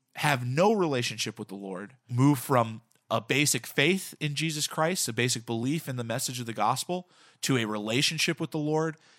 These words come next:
to having him as actually the Lord, the center of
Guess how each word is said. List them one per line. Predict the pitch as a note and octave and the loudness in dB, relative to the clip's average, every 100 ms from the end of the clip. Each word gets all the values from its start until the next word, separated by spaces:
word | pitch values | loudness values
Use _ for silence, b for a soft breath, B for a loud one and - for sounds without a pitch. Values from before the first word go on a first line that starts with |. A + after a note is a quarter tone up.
| _ | _
to | - B2+ B2 - _ - | 2 4 2 -2 _ -6
having | C3+ C#3+ E3+ | 0 2 2
him | C#3 C#3 | 0 0
as | - A2 A2 - - | 0 -2 -4 -4 2
actually | C#3 - D#3 D#3+ | 2 2 0 0
the | C3+ G#2+ | 0 -2
Lord, | A2 B2 C#3+ D#3 C3 | -2 2 4 2 0
the | G2+ | 0
center | - B2+ D3+ D#3+ D#3 - | 2 4 2 0 -4 0
of | A2+ B2 B2 | 2 2 -2